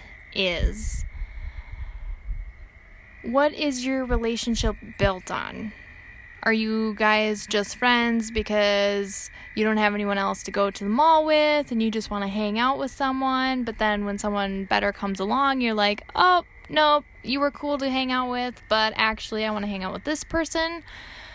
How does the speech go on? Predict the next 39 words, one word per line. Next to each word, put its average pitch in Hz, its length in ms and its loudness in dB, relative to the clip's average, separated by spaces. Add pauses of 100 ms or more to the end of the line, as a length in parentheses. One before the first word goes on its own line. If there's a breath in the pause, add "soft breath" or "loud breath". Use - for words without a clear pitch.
(580 loud breath)
Or 302 140 8
is 311 160 4
it 285 80 -4
because 302 540 2
you 269 200 2 (100)
actually 247 840 0
enjoy 214 600 0
that 208 260 0
person 208 600 4 (200)
and 196 520 0 (1040 loud breath)
you 220 160 0
have 226 120 2
known 220 340 2
that 220 200 2
person 208 800 0
for 208 140 -4
so 233 340 2
long, 208 440 2
you 208 120 0
know 208 160 0
them 208 180 -2
inside 233 460 2
and 226 160 -4
out, 208 500 0
you 214 140 -2
enjoy 214 560 0
who 214 160 -4
they 220 180 0
are, 202 380 2
they 202 140 -2
push 226 300 -2
you 233 60 -4
to 220 100 -4
be 220 120 -2
better, 208 580 2
they 208 160 -4
encourage 220 540 -2
you 226 220 -4
to 208 440 -2